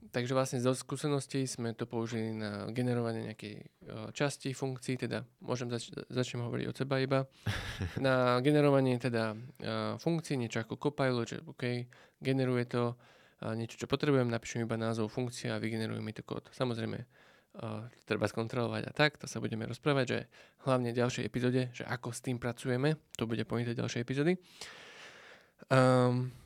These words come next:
Speaker 1: ale teda generuje kód, pomáha s refaktoringom, ehm, môže generovať dokumentáciu, či už, e, komenty, alebo môže ti to vy-, vygenerovať Markdown podľa toho, aký prompt mu dáš.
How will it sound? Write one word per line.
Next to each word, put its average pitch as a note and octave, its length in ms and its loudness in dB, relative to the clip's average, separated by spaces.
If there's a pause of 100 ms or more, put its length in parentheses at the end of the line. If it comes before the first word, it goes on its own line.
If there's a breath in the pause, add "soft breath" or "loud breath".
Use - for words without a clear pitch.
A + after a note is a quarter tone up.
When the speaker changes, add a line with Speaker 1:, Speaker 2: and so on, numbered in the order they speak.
(140)
Speaker 1:
ale D3 140 8
teda B2+ 180 6
generuje C3 380 6
kód, C3+ 480 4
pomáha A#2+ 520 0
s - 140 -8
refaktoringom, A#2+ 1300 2 (1080 soft breath)
ehm, A#2 720 0 (1080 soft breath)
môže D#3 280 10
generovať A#2+ 360 4
dokumentáciu, C#3 680 0
či A#2 160 -2
už, A2 220 -2
e, A2 80 -4 (240)
komenty, B2+ 720 -2 (120)
alebo A2+ 640 -6 (220)
môže A2+ 340 -6
ti - 100 -12
to B2 100 -8
vy-, A2 180 -6
vygenerovať A2 520 -2
Markdown A#2 500 0
podľa A2+ 240 -6
toho, A#2 220 -8
aký - 200 -10
prompt C#3+ 500 -2
mu D#3+ 160 -2
dáš. D#3 400 0